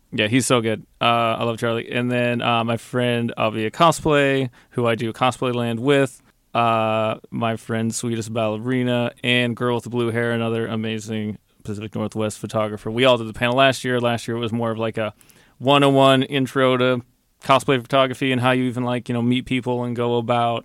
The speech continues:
setting up shoots and contacting people, and a lot of it was kinda, like, etiquette and safety tips and things like that. This year we're diving more into lighting techniques and posing techniques, and we're gonna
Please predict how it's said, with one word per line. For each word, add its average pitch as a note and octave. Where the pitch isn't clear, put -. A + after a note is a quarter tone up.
setting A#2+
up A#2+
shoots A#2+
and A#2+
contacting A#2+
people, A#2
and A2+
a A#2
lot A#2
of G#2+
it -
was A2
kinda, A#2
like, A2
etiquette A2+
and A2
safety A2+
tips -
and A2+
things A2
like A2
that. A2
This B2+
year C3
we're A#2+
diving A#2+
more A#2
into A2+
lighting B2+
techniques A2
and A2
posing B2
techniques, A2+
and A2+
we're B2+
gonna B2